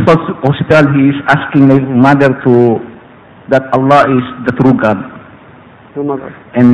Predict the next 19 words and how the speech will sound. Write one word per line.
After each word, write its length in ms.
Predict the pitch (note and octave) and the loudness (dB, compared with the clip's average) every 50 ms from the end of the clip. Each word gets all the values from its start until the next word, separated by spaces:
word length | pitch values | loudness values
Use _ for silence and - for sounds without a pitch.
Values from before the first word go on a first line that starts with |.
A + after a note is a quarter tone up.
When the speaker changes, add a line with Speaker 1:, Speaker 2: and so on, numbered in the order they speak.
| B2 C#3 | 6 6
Speaker 1:
leave 180 | D3 D3+ D3 D3+ C#3 | 4 4 4 2 0
the 60 | C3+ - - | 0 0 0
church 260 | D3+ D3+ E3 E3+ - - - - - - - - - - - - - - - - - B2 | 2 2 2 0 -2 -6 -12 -12 -12 -14 -14 -16 -18 -20 -20 -20 -20 -20 -20 -16 -14 -12
because 240 | A#2+ - C3+ C3 B2 B2 B2+ | -6 -2 0 0 0 0 -2
they 80 | B2+ B2 A2+ | 0 0 2
are 80 | B2 A2+ A2 A#2 B2+ | 0 0 2 2 2
liars. 380 | B2 A#2 A#2 G#2 F#2 G#2 G#2+ - - - - - - - - - - - - - - - - - - - - - - - - - - - - - - - A2 A#2+ A#2 | 4 4 2 2 0 -4 -8 -12 -18 -20 -20 -20 -20 -20 -20 -20 -20 -20 -20 -20 -20 -20 -20 -20 -20 -20 -20 -20 -20 -20 -20 -20 -20 -20 -20 -20 -14 -6 -4 -2 0
And 140 | A#2 A2+ A2+ - - - C#3 | 0 0 -2 -2 -4 -6 -6
after 160 | C3 - B2 A#2 | -4 -2 0 0
that 120 | A#2+ B2 B2 B2 | 0 -2 -2 -2
he 80 | A#2+ A2+ A#2+ C#3 | -2 0 2 2
died, 180 | D3 D3+ D#3 C3+ - - - - | 4 2 2 -2 -6 -10 -2 0
all 140 | D3+ F3 F3+ E3 D#3+ | 2 2 4 4 2
my 60 | D3+ D3+ - | 0 0 2
family 360 | D3 D3 D3 D3 D3 C#3+ C#3+ C#3+ C#3+ C#3+ | 2 2 2 2 2 2 0 0 0 0
now, 100 | D3 D3 D3 D3 D3 C#3 C#3 - - - A#2+ | 2 0 0 -2 -4 -6 -10 -16 -12 -12 -12
except 260 | A#2 - - C#3 C3 - C3+ C3 | -8 -4 -4 -4 -2 0 2 2
one 80 | C3 B2+ B2 | 4 4 2
of 40 | B2 | 2